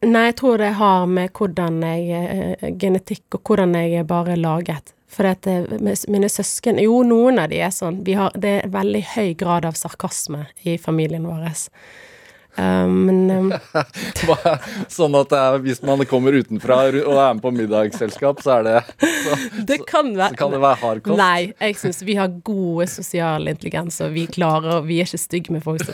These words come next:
Speaker 1: kommer utenfra, så. Men n-, innad er det ganske sånn,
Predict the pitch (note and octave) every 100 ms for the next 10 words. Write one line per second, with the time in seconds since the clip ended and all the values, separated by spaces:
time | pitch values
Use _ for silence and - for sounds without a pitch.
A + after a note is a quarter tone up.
0 | - E3 E3 D#3+ F3 F3 D#3 - E3 D#3+
1 | - - - F#3+ F#3+ - F#3+ - G3+ G3
2 | - A#3 F#3 E3+ D#3 - G3 E3+ - -
3 | - _ - D#3+ D#3 - - A#3+ A#3 F3